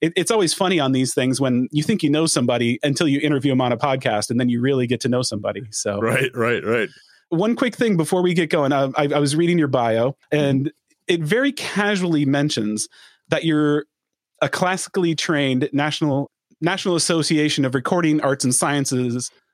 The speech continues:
Speaker 1: award-winning composer. I
Speaker 2: Uh-huh.
Speaker 1: really appreciate your humility here, but isn't that a Grammy?
Speaker 2: Uh, yeah, yeah, it was,
Speaker 1: Yeah.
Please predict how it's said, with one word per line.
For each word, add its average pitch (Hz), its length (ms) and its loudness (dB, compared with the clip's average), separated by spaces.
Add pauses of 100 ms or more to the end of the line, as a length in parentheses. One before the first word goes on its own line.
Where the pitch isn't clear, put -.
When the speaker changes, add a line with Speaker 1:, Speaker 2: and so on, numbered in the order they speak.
(120)
Speaker 1:
award-winning 139 540 2
composer. 123 600 -2 (480)
I 151 100 2
Speaker 2:
Uh-huh. 160 120 2
Speaker 1:
really 247 300 2
appreciate 196 480 0
your 151 100 0
humility 135 420 2
here, 120 240 0
but 143 140 0
isn't 170 160 2
that 247 120 2
a 214 40 -2
Grammy? 135 440 0 (260)
Speaker 2:
Uh, 123 180 0 (120)
yeah, 135 440 0
yeah, 127 400 0
it 113 120 0
was, 113 260 0
Speaker 1:
Yeah. 110 240 2